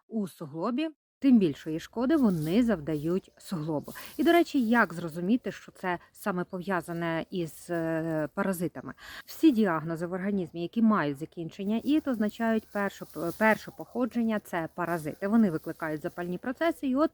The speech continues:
лікують запальний процес. А паразит собі так гарненько залишається на тому місці і далі шкодить. То що ж робити? Звичайно, в першу чергу треба розуміти, що варто позбутися паразитів. І варто підібрати програму,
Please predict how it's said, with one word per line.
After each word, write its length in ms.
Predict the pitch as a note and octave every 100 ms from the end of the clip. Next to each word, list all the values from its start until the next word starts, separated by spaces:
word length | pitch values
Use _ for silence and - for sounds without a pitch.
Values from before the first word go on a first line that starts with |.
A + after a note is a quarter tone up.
| _ F#3
лікують 400 | - B3 C4 D#3+
запальний 460 | D#3+ D#3 D3 F#3
процес. 400 | - F3 E3 D#3 - - -
А 60 | -
паразит 440 | - F3+ F3 C4 -
собі 280 | B3+ C#4 C#4 -
так 160 | G3+ D3+
гарненько 480 | E3+ D#3+ G3 B3 F3+
залишається 720 | D#3 D#3 - F3+ F3+ - F3 _ _
на 140 | D#4+
тому 280 | D4 F#3 G3+
місці 400 | F#3 F#3+ - B3 -
і 100 | C4
далі 260 | E3 D#3+
шкодить. 540 | - - C#3+ - - _
То 120 | - C4
що 200 | - C4
ж 140 | -
робити? 420 | G#3+ E3 D3+ - -
Звичайно, 540 | F3 G#3+ - F4+ F4+
в 60 | C#4+
першу 440 | - G3+ C4+ -
чергу 360 | - F#3+ A3+ G#3+
треба 280 | - F3 E3+
розуміти, 520 | D3+ E3+ F3+ A#3+ A#3
що 420 | - F3+ E3 E3
варто 260 | E3+ F3 -
позбутися 540 | F3 D3 E3+ F3+ -
паразитів. 640 | E3+ F3 F3+ D#3+ C3 D#3 -
І 360 | G#3 G3 G3+ F3
варто 440 | F#3 F3 - B3+
підібрати 540 | B3 E3+ D#3+ F3 E3+ D#3
програму, 760 | F#3 D3+ F3 D#3+ E3+ B3